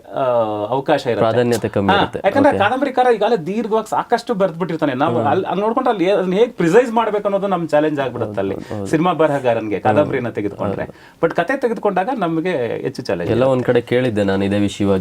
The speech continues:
Speaker 2: ಕಾದಂಬರಿಯಲ್ಲಿ ಎಲ್ಲವೂ ಪ್ರಮುಖವಾದ ವಿಷಯಗಳೇ, ಆದ್ರೆ ಏನನ್ನ ಬಿಡ್ಬೇಕು ಅಂತ
Speaker 1: ಹಾ,
Speaker 2: ಯೋಚನೆ ಮಾಡೋದು
Speaker 1: ಹೌದು,
Speaker 2: ತುಂಬಾ
Speaker 1: ಹೌದು.
Speaker 2: ಕಷ್ಟ
Speaker 1: ನಿಮ್ಗೆ
Speaker 2: ಆಗುತ್ತೆ ಅಂತ.
Speaker 1: ತುಂಬಾ ಇರ್ತದೆ, ನಿಮ್ಗೆ ಸಾಕಷ್ಟು ವಿಷಯಗಳಿರ್ತದೆ.
Speaker 2: ಹ್ಮ್.
Speaker 1: So ನಿಮ್ಗೆ ಅಷ್ಟನ್ನು ನಾವು ಸಿನಿಮಾದಲ್ಲಿ ಮಾಡೋಕ್ ಆಗೋದೇ ಇಲ್ಲ ಅದ್ರೊಳಗಡೆ.
Speaker 2: ಹ್ಮ್.
Speaker 1: ಈಗ ನಿಮ್ಗೆ ಕರ್ನಾಟಕ,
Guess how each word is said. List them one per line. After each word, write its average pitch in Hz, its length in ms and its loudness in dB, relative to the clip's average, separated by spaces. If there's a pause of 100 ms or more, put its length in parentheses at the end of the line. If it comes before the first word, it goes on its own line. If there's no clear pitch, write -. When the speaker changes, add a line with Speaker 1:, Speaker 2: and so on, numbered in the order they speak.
Speaker 2:
ಕಾದಂಬರಿಯಲ್ಲಿ 120 720 2
ಎಲ್ಲವೂ 156 380 8
ಪ್ರಮುಖವಾದ 156 400 4
ವಿಷಯಗಳೇ, 113 400 2 (240)
ಆದ್ರೆ 131 180 4
ಏನನ್ನ 175 320 4
ಬಿಡ್ಬೇಕು 160 460 4
ಅಂತ 180 100 4
Speaker 1:
ಹಾ, 185 500 4
Speaker 2:
ಯೋಚನೆ - 180 0
ಮಾಡೋದು 269 220 4
Speaker 1:
ಹೌದು, 240 140 4
Speaker 2:
ತುಂಬಾ - 180 4
Speaker 1:
ಹೌದು. 113 120 2
Speaker 2:
ಕಷ್ಟ 160 120 0
Speaker 1:
ನಿಮ್ಗೆ 233 180 4
Speaker 2:
ಆಗುತ್ತೆ 175 240 4
ಅಂತ. - 420 -4
Speaker 1:
ತುಂಬಾ 381 220 2
ಇರ್ತದೆ, 185 220 0
ನಿಮ್ಗೆ 143 160 0
ಸಾಕಷ್ಟು - 380 -2
ವಿಷಯಗಳಿರ್ತದೆ. 113 680 0
Speaker 2:
ಹ್ಮ್. 104 160 0 (380)
Speaker 1:
So 220 160 0
ನಿಮ್ಗೆ 196 340 0
ಅಷ್ಟನ್ನು 175 600 2
ನಾವು 226 220 2
ಸಿನಿಮಾದಲ್ಲಿ 208 460 -2
ಮಾಡೋಕ್ 190 300 0
ಆಗೋದೇ 214 260 0
ಇಲ್ಲ 170 160 2
ಅದ್ರೊಳಗಡೆ. 98 460 -6
Speaker 2:
ಹ್ಮ್. 104 120 -2
Speaker 1:
ಈಗ 147 120 0
ನಿಮ್ಗೆ 104 540 0 (420)
ಕರ್ನಾಟಕ, 160 360 0